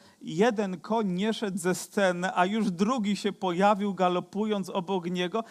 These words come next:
a jeszcze wcześniej pojawił się biały, który był tym, który chciał zagarnąć terytorium, i inny też się pojawił. Wszystkie się w zasadzie pojawiły, zbierając ogromne, ogromne, ogromne żniwo.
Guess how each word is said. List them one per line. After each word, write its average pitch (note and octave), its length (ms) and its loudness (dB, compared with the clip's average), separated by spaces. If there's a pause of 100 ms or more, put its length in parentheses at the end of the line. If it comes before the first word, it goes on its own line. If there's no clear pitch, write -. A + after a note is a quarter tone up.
(160)
a F3 100 6
jeszcze A3+ 320 0
wcześniej G#3+ 420 -2
pojawił G3+ 520 0
się G3 180 -6
biały, G3 520 4
który G3 380 -2 (240)
był G3+ 280 4
tym, A3 320 4
który G3+ 340 0
chciał G#3+ 340 0
zagarnąć G3+ 760 6
terytorium, F#3+ 720 2 (180)
i A#3 320 4
inny A3+ 320 2
też A3+ 380 2
się A#3 80 -4
pojawił. A#3 280 -4
Wszystkie - 520 -2
się F3 180 -4
w D#3 60 -8
zasadzie F3 540 -2
pojawiły, F3+ 800 -2 (260)
zbierając G#3 760 0 (100)
ogromne, F3 920 -4 (260)
ogromne, G#3+ 800 0 (140)
ogromne F3+ 640 -2
żniwo. D#3 640 -8